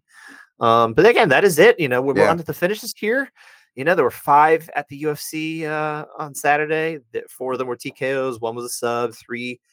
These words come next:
Speaker 1: ended in the first round, and then P F L. I don't know if I was the only one of you three wa-, of us three watching this, but, uh,
Speaker 2: <laughs>
Speaker 1: I, I, I watched part of it. I didn't get to watch every single thing, but I watched a good chunk of it.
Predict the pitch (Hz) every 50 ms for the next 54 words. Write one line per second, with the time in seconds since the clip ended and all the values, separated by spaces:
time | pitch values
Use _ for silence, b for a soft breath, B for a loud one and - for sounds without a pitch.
0 | _ _ - 127 127 123 110 - 127 131 120 113 110 101 - - - 123 123 -
1 | - - 127 120 120 120 113 113 113 110 107 - - 120 120 - - 143 139 135
2 | 135 131 131 b b b b b b - 147 170 160 151 147 - 156 156 147 127
3 | 131 123 127 147 147 135 131 127 123 110 131 147 143 - - 156 147 135 147 147
4 | 147 - - 127 - 127 - - - - - 143 147 143 131 139 135 143 - -
5 | 156 156 175 180 - - 127 113 107 110 107 104 101 - 110 - _ _ _ _
6 | - 131 160 160 190 202 208 - 185 208 214 208 214 - - - - 196 160 131
7 | 123 123 127 143 156 143 165 160 - 160 151 143 - 139 131 135 147 147 - -
8 | - 143 131 131 139 147 143 _ - 120 107 104 104 110 113 117 110 110 - -
9 | 107 123 117 113 - - 117 107 - 113 104 113 113 113 -